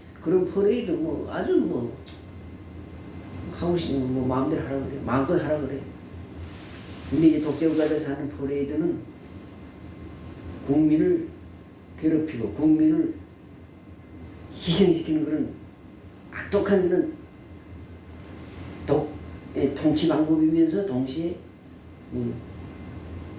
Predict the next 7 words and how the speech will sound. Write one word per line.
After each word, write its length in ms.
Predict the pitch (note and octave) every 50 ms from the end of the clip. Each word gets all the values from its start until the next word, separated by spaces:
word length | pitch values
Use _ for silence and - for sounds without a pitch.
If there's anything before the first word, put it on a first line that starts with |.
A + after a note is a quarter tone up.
| - - - - - - - -
국민을 460 | D#3+ E3 E3+ E3 D#3+ D#3 E3 E3 -
착취하는 500 | - - G3 F3 - - - D#3+ E3 D#3
방법이고 640 | D3+ D3 D#3 D#3 D#3+ D#3 D#3 D#3 D#3 E3+ D3+ - - - - -
또한 280 | F#3 F3+ E3 D3 C3 -
국민을, 600 | - D#3 E3+ E3+ E3+ E3+ E3+ F3+ E3+ - - - - - - - - - - - - - C#3
음, 300 | C3+ C3 B2+ B2 - - -
통제하는 540 | - G#3 G3 E3+ D#3 E3+ E3 E3 E3+ -